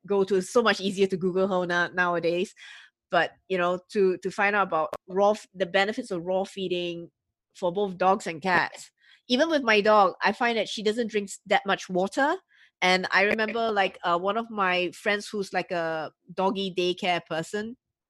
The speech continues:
and my dog actually spent a day, um, at her place once. And she said to me, "Your dog doesn't really drink a lot of water, does it?" Even when she was out running and playing, you know, with, with the others, sh-, um, she said, like, "Your, your,"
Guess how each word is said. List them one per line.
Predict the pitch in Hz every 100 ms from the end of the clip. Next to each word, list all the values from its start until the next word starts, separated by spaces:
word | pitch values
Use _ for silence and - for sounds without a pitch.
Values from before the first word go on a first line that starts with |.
| _ - -
and | 185
my | 180
dog | 185 196 208
actually | 196 220
spent | 208 - 190 175
a |
day, | 165 180 180 175 - - _ 180
um, | 175 156 -
at | 165
her | 175
place | - 180 170
once. | 160 165 262 - - - - -
And | 185
she | 220
said | 311 285
to | 277
me, | 262 240
"Your | 226 392
dog | 494 453
doesn't | 403 311 277 - _ _
really | 214 233 240
drink | 233 254
a | 214
lot | 214
of | 185
water, | 175 208 220 185
does | 196
it?" | 190
Even | 240 269 269
when | 214
she | 202
was | 180
out | 190 190
running | 190 190 190 190
and | 175
playing, | - 190 185 190 185 175
you | 165
know, | 170 180
with, | 170 - 170
with | 170
the | 165
others, | 165 170 170 - - -
sh-, | - 180
um, | 165 160 156 156 151 _
she | - -
said, | 214
like, | 175 190
"Your, | 220 -
your," | 262